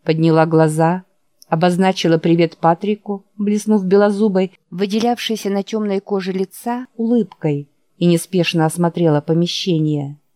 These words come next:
«Классный интерьер», — сказала она, «но ни за что не поверю, чтобы у тебя за время, что мы не виделись, улучшился вкус.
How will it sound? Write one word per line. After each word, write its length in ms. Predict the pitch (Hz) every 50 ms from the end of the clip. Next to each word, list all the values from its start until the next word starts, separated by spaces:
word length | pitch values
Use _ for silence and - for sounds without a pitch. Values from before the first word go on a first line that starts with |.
| _ _ _ _ _ _ _ _ _
«Классный 520 | - 147 139 139 135 127 - - 156 156
интерьер», — 600 | 175 180 - 233 220 226 185 147 139 143 175 185 _ _ _ _ _ _ _ _
сказала 600 | - - - 175 175 165 175 175 170 170 165 165
она, 420 | 165 170 175 175 170 170 165 160 _ _ _ _ _ _ _ _ _ -
«но 140 | 160 156 160
ни 140 | 170 170
за 160 | 160 165 185 185
что 340 | 185 - - _ - 165
не 140 | 156 151 147
поверю, 640 | 143 - 151 156 160 175 190 214 208 190 147 139 _ _ _ _ _ _ _
чтобы 380 | _ - - - 185 180 170 165
у 60 | 170
тебя 280 | 165 196 185 160 170 165
за 160 | 160 175 175
время, 360 | 175 185 196 180 156 151 156
что 240 | - - - - 170
мы 120 | 175 170
не 140 | 165 175 170
виделись, 580 | 170 208 226 208 196 170 143 143 147 - - _ _ _ _
улучшился 680 | - 220 196 180 170 160 - - 165 160 - - 185 175
вкус. 560 | - _ _ - 151 135 131 - - -